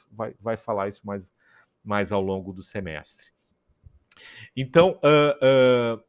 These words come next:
desse modo, pelo menos tem três grandes ciências, digamos assim, áreas de conhecimento que compõem, ou que marcam muito,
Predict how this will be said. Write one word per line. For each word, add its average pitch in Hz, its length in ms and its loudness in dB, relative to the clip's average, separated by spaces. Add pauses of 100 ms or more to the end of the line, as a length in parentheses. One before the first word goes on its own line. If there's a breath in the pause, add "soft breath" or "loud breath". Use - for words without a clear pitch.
(1300)
desse 147 300 -8
modo, 147 300 -2
pelo 147 180 -4
menos 165 180 -8
tem 160 160 -8
três 175 360 -4
grandes 143 720 -6
ciências, 127 880 -8
digamos 92 300 -14
assim, 123 280 -14
áreas 117 300 -4
de 110 80 -16
conhecimento 107 720 -10
que - 140 -20
compõem, 139 800 -6 (280 loud breath)
ou 107 80 -18
que - 140 -8
marcam 127 540 -6
muito, 120 560 -12